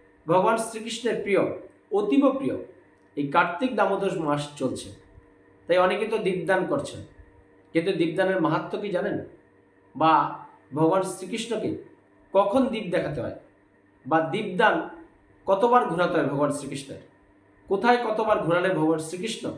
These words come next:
আপনার প্রতি সন্তুষ্ট বিধান হবে, হ্যাঁ? বা দীপদানের যে দীপদান দেখাবেন তার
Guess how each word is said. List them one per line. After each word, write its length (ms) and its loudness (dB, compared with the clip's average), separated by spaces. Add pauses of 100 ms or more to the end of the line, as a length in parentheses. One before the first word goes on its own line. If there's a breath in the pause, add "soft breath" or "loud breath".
(520)
আপনার 440 0
প্রতি 200 -2 (120)
সন্তুষ্ট 360 -4 (120)
বিধান 240 -2
হবে, 160 -12 (640)
হ্যাঁ? 200 -2 (460)
বা 100 2 (120)
দীপদানের 540 2 (440)
যে 160 0
দীপদান 400 2 (120)
দেখাবেন 320 0 (440)
তার 120 -2